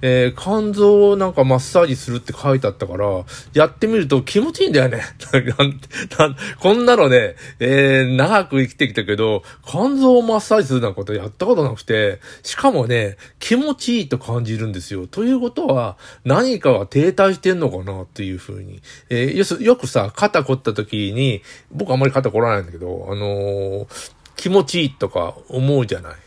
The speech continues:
あのー、それからマッサージしてもらった時に気持ちいいって思うじゃない。で、え、肝臓をマッサージしてもらうひ-、っていう、っていうかね、人にマッサージしてもらうことってないじゃん。多分ないと思うんですよ。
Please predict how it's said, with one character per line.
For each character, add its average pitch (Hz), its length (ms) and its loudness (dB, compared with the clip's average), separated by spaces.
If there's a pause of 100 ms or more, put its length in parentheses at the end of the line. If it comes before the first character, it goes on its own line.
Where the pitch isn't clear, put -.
(120)
あ 113 40 -10
の 107 360 -6
ー、 - 20 -10
そ - 80 -10
れ 131 60 2
か 120 60 0
ら 120 60 0
マ 135 120 2
ッ 147 40 -2
サ 233 220 -2
ー 220 40 2
ジ 170 80 -2
し 139 60 -6
て 131 100 0
も 117 160 0
ら 110 80 2
っ 107 100 -4
た 110 120 -4
時 104 140 -6
に 92 60 -8
気 123 120 -6
持 131 160 0
ち 135 140 -2
い - 20 2
い - 40 2
っ - 40 -18
て - 100 -12
思 117 300 -2
う 110 60 -4
じ - 80 -10
ゃ 87 60 -16
な - 60 -20
い。 - 480 -14
で、 143 280 4 (280)
え、 127 100 2
肝 302 460 -2
臓 262 460 6
を 233 60 2
マ 214 100 4
ッ 208 60 2
サ 214 160 2
ー - 20 4
ジ 151 80 -2
し - 20 -12
て 143 80 0
も 117 200 0
ら 113 80 0
う 123 100 -2
ひ-、 - 100 -12
っ - 300 -20
て 131 100 -6
い 123 140 -4
う、 120 100 -8
っ 120 40 -10
て - 100 -6
い 117 40 -2
う 107 40 -4
か 101 100 -2
ね、 101 220 -8 (180)
人 - 240 0
に 214 120 0
マ 202 140 4
ッ - 40 -2
サ 208 180 2
ー 202 40 4
ジ 156 80 0
し - 20 -10
て - 80 0
も 117 100 -2
ら 107 60 -4
う 107 40 -12
こ 107 140 -8
と - 100 -6
っ - 40 -6
て 92 100 -6
な 113 260 -4
い 143 120 0
じ 101 80 -6
ゃ - 40 -8
ん。 - 40 -20 (960)
多 185 160 2
分 165 220 2
な 113 120 4
い 135 100 4
と - 80 0
思 92 100 -8
う 107 100 -4
ん - 20 -12
で - 60 -14
す - 80 -14
よ。 - 120 -14